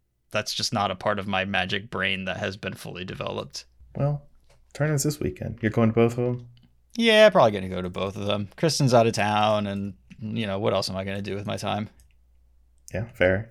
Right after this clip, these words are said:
Speaker 2: There's a, you can even still have Monday as a holiday.
Speaker 1: Yeah, exactly. So it's, it's kind of a perfect situation all around.
Speaker 2: I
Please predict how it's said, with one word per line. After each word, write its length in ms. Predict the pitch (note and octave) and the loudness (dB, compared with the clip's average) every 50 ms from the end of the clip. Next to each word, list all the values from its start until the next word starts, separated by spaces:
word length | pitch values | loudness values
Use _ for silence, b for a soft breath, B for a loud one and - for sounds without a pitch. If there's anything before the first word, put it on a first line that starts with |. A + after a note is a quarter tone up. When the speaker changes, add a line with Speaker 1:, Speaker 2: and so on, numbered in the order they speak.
| - - | -8 -2
Speaker 2:
There's 260 | G2+ G#2+ A2 A2+ A2+ | 2 4 4 4 4
a, 240 | G#2+ F#2+ F#2+ F#2+ - - | 2 2 0 -2 -6 -6
you 120 | - F#2 A2 | -6 -6 -2
can 140 | - C#3 C#3 | 0 0 2
even 240 | C#3+ C#3+ C#3+ C#3 B2 | 2 2 2 0 -2
still 360 | - - - - B2 B2+ B2+ | -2 -6 0 2 4 4 6
have 240 | A#2+ A#2 A#2 A2+ A#2 | 6 6 6 6 4
Monday 320 | F#2+ G2+ G#2+ G#2+ G2 E2+ | 2 2 2 2 2 2
as 100 | E2 D#2+ | 2 2
a 60 | E2+ | 0
holiday. 420 | D#2+ F2 E2 D2+ - - - - - - _ - | -2 -2 -2 -4 -6 -6 -10 -12 -14 -14 _ -2
Speaker 1:
Yeah, 180 | D#3 F#2 D#2 | 2 2 2
exactly. 540 | G#1+ - F#2 D3 D#3 - - - - - A#2+ | 2 2 2 2 2 2 2 -2 -12 -12 -12
So 200 | - - C3 C#3+ | -4 0 2 2
it's, 280 | D3 C#3 - - - - | 2 0 -2 -6 -6 -6
it's 160 | E3 D#3 - | -8 -8 0
kind 200 | - G#3 G#3+ F#3+ | 2 2 2 2
of 100 | F3+ D3 | 2 0
a 60 | B2 | 0
perfect 380 | - - C3 A#2+ A#2+ A2+ A2 - | -2 0 -2 -2 -2 -2 -6 -4
situation 560 | - G#2 - G#2+ F#2+ F#2 F#2+ - - - - | -4 -4 -4 -4 -2 -2 -2 -4 -6 -6 -6
all 160 | - - - | -6 -6 -6
around. 340 | - - - B2+ C3+ A#2+ - - _ _ _ _ _ - _ _ _ b b b b b b b b b b _ _ - | -6 -4 -4 -4 -4 -6 -8 -12 _ _ _ _ _ -20 _ _ _ b b b b b b b b b b _ _ -4
Speaker 2:
I 520 | A#2+ A2+ A#2+ C3 C3+ C#3+ C#3+ C#3+ C#3+ C#3+ | 0 2 4 4 4 4 4 2 2 0